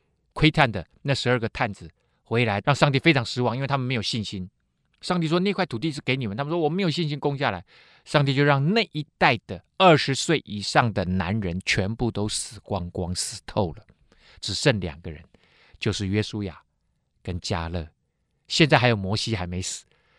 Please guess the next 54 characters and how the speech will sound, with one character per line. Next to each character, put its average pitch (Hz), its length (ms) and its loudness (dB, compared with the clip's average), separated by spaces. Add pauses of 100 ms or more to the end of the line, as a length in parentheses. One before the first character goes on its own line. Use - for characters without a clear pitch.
(160)
而 107 120 0
摩 113 100 2
西 131 160 2
是， 127 200 2 (120)
他 127 120 2
是 127 80 4
最 147 140 8
后 131 100 6
一 117 40 2
个 117 80 -4
死 90 200 -10
的， 82 200 -16 (300)
死 - 160 2
了 135 120 10
以 131 60 10
后， 131 260 8 (300)
他 131 140 6
们 120 60 2
就 123 100 4
准 101 200 -2
备 123 120 -2
要 113 140 2 (100)
跟 139 220 4
随。 80 260 -10 (160)
所 185 160 2
以 170 60 6
现 240 440 0
在 147 440 -4 (560)
还 151 180 4
活 151 320 4
着 185 100 4
的 143 100 6
男 113 240 -4
人 104 140 -4
都 143 160 -2
是 143 120 -8
当 143 280 -4
时 120 220 -8
二 147 100 -4
十 107 100 -10
岁 113 200 -8
以 78 60 -16
下 90 260 -6
的， - 80 -16
现 131 200 -6
在 110 120 -4
长 - 180 -10 (100)
大 98 160 -6
了， - 80 -20 (140)
经 123 160 -6
过 113 120 0
四 - 180 -6
十 - 140 -12
年， 76 180 -14